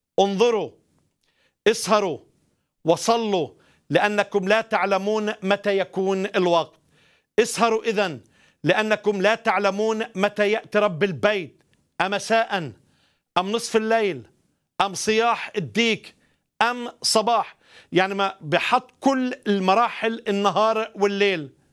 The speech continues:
ولا إنسان بيعرف، "لئلا يأتي بغتة فيجدكم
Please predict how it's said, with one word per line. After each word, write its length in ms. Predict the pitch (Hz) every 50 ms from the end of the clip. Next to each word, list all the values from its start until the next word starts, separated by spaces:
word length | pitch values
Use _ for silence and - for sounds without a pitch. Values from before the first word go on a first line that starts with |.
| _ _ _ _ _ _
ولا 360 | - - - 202 233 240 240
إنسان 400 | 226 214 - - - 233 220 214
بيعرف، 420 | 190 202 202 156 156 147 139 - _ _ _ - - - _ _ _
"لئلا 840 | 151 151 170 175 - - 269 277 262 240 208 190 170 160 143 131 117 _ _ _ _ _ _ _ _ -
يأتي 960 | 160 156 180 233 - - - - - _ _ - 202 185 180 170 170 - _ -
بغتة 1080 | 139 127 175 175 156 135 135 139 - _ - 247 247 254 - 262 262 254 254 240 220 208 _ _ _ _ _ _ _ _ _ _ _ _ _ _ _ _ _
فيجدكم 1300 | - - - 165 160 160 156 143 120 156 175 151 160 156 160 - - 165 156 151 147 147 143 139 135 131